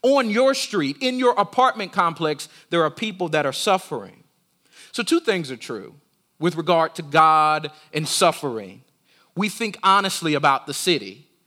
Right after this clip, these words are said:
but we also think redemptively about the city. We think honestly about the city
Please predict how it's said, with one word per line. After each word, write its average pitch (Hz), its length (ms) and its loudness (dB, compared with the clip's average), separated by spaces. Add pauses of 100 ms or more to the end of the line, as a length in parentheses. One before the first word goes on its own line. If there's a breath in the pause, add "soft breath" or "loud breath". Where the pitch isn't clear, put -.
(360)
but 170 120 0
we 175 160 -2
also 190 440 0
think 156 420 -8
redemptively 147 760 -4
about 120 260 -4
the 123 60 -12
city. 131 220 -6
We 156 140 -6
think 254 380 -6
honestly 233 480 2
about 135 320 2
the 123 80 -12
city 123 420 -6